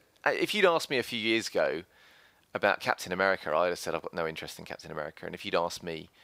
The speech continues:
maybe, I don't know, what, ten years ago now or, or whatever it was, about Iron Man, I wouldn't be that fussed about that. But I think they've, they've done such a good job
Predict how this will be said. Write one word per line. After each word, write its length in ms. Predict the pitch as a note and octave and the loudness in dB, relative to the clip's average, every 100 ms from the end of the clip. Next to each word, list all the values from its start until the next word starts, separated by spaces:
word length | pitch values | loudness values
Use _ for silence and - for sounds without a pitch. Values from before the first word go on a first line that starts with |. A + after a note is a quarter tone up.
| - - - - - _ _ _ _ - | -20 -20 -20 -20 -20 _ _ _ _ -6
maybe, 200 | F2+ E2 | -2 2
I 80 | E2 | 0
don't 80 | |
know, 140 | C#2 D2+ | 0 -2
what, 120 | - | -2
ten 220 | - F2+ | -4 -2
years 220 | E2+ E2+ - | 0 -2 0
ago 140 | D2 | -2
now 180 | D2+ D2 | 0 0
or, 160 | C#2+ C#2 | -2 -2
or 80 | |
whatever 240 | E2+ E2+ - | 0 0 0
it 60 | |
was, 280 | - F#2+ D2+ | 2 2 2
about 140 | E2 - | 2 2
Iron 280 | A#2 E3 G2+ | 4 2 0
Man, 240 | D#2 D2 | -2 0
I 40 | F2 | 0
wouldn't 200 | G2 F2 | -2 -4
be 60 | D#2+ | -4
that 140 | - | -2
fussed 220 | F#2+ D#2+ - | -4 -6 -4
about 160 | C#2+ | 0
that. 220 | G2 D2 | 2 0
But 100 | - | 0
I 40 | F#2+ | -2
think 220 | - - | -4 -4
they've, 220 | F#2+ F#2 - | -2 -4 -2
they've 160 | G2 | -2
done 160 | F#2+ G#2 | 0 -2
such 340 | - B2 - - | 0 0 0 -6
a 20 | |
good 160 | A2 - | -6 -4
job 360 | - - - | -2 -2 -4